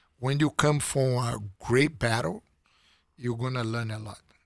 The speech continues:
You learn from your mistakes. See, that was a big lesson when you have opportunity to fight somebody that level.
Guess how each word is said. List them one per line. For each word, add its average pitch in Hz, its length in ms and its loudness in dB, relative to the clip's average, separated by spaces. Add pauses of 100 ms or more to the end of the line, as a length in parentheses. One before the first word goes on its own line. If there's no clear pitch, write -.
(160)
You 113 360 -8
learn 120 320 -4
from 113 220 -6
your 110 120 -6
mistakes. 107 520 -2
See, 117 120 -4
that 123 320 0
was 120 240 0
a 117 60 -4
big 110 260 -6
lesson 113 480 -4
when 113 160 -4
you 110 100 -2
have 113 200 0
opportunity 113 400 -4
to 110 100 -12
fight 110 260 -4
somebody 107 380 -6
that 110 240 -8
level. 104 340 -8